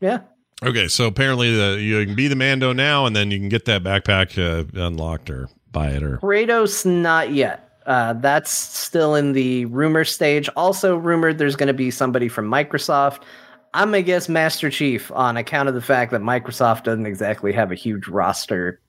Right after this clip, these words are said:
Speaker 1: of ready-to-be mascots in a big Fortnite-like game.
Speaker 2: I could see Master Chief. I could see, f-,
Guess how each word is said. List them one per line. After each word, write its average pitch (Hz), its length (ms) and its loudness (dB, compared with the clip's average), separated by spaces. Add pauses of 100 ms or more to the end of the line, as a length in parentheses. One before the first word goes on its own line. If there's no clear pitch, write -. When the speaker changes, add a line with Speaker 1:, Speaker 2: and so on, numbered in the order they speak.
(520)
Speaker 1:
of 92 400 -2 (100)
ready-to-be 131 1000 0
mascots 117 760 -2
in 123 120 0
a 107 80 -4
big 117 640 -4 (200)
Fortnite-like 117 1000 0
game. - 280 -10 (120)
Speaker 2:
I 117 140 2
could 135 200 -2
see 131 240 2
Master 113 340 0
Chief. 160 340 0
I 113 140 0
could 101 220 -2
see, 107 420 2
f-, - 260 -8